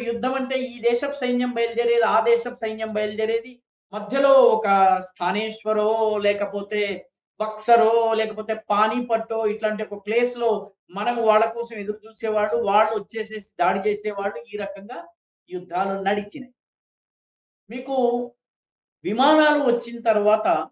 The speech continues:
మీకు యుద్ధాలలో చాలా గణనీయమైనటువంటి మార్పొచ్చింది. ఏరియల్ బాంబింగ్ జరగడం ప్రారంభమైన తర్వాత యుద్ధం మారింది స్వభావము. రెం-, మొదటి ప్రపంచ యుద్ధ సమయంలో ట్రెంచ్ వార్‌ఫేర్ ఉండేది. కేవలం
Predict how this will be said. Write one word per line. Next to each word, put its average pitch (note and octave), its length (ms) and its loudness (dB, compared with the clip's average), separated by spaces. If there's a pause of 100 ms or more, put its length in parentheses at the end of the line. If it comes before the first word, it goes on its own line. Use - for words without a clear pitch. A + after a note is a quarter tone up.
(380)
మీకు C#4+ 240 -2 (680)
యుద్ధాలలో B3+ 560 2 (100)
చాలా G#3+ 340 0
గణనీయమైనటువంటి G#3+ 1160 -4
మార్పొచ్చింది. G3+ 640 -8
ఏరియల్ B3 380 2
బాంబింగ్ A3 460 4
జరగడం G3 420 0
ప్రారంభమైన F3+ 600 -2
తర్వాత A#3+ 280 -8
యుద్ధం E4+ 320 2
మారింది D#4 420 2
స్వభావము. E3+ 600 0 (840)
రెం-, D#3+ 240 -14 (120)
మొదటి B3+ 380 -6
ప్రపంచ D4 380 0 (100)
యుద్ధ A#3 320 -6
సమయంలో A#3 540 -2
ట్రెంచ్ D#4+ 400 0
వార్‌ఫేర్ D4 500 4
ఉండేది. C#3+ 340 -8
కేవలం A3 360 -2